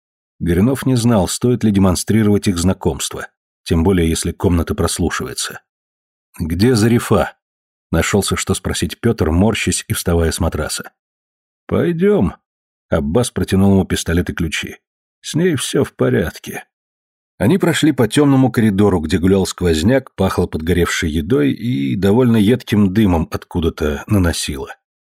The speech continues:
Рядом с Раккой были нефтяные месторождения. Там стояли похожие на те, что были в Чечне, самодельные мини-заводы по переработке нефти в нефтепродукты. На Кавказе их называли «самоварами».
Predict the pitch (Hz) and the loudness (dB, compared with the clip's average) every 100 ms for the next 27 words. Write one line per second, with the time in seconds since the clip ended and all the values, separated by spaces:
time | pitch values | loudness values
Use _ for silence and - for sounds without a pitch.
0 | _ _ _ _ - 117 156 139 - 123 | _ _ _ _ -2 0 2 0 2 2
1 | 160 - 143 110 147 139 120 110 123 117 | 2 0 2 2 2 2 0 2 2 2
2 | 110 - 101 92 82 82 - - - _ | 0 0 0 0 0 -2 -4 -10 -18 _
3 | _ _ _ _ - 135 - 127 135 120 | _ _ _ _ -2 -2 2 2 2 2
4 | 110 - 135 113 104 95 123 - 101 107 | -2 0 2 2 2 2 0 0 0 2
5 | - 95 - 107 127 123 - 120 110 120 | 0 -4 0 2 2 0 -2 2 2 4
6 | 160 143 131 127 123 107 107 101 80 101 | 2 4 4 4 2 2 4 4 2 0
7 | 104 - 90 90 87 95 - 85 101 107 | -2 0 0 2 0 -2 -2 2 2 2
8 | - 95 98 98 90 - - - 87 78 | 0 0 0 -2 0 -2 -4 -2 -2 -2
9 | 76 - - - _ _ _ _ - 104 | -6 -8 -12 -14 _ _ _ _ -2 0
10 | 92 - 123 110 98 - 92 82 92 92 | -2 -2 0 2 2 0 0 2 2 4
11 | 82 80 - - 95 90 87 80 71 71 | 2 0 -2 -4 0 2 2 0 -2 -10